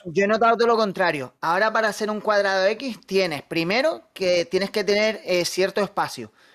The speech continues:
Eh, segundo, ahora los defensas se lo tragan menos. Es ve-, es, es verdad lo que decía, bueno, no, no me acuerdo del chico que dijiste,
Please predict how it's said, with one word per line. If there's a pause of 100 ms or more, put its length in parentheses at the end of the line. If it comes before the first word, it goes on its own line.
(360)
Eh,
segundo,
ahora
los
defensas (100)
se
lo
tragan
menos.
Es
ve-,
es, (100)
es
verdad
lo
que
decía,
bueno,
no,
no
me
acuerdo
del
chico
que
dijiste,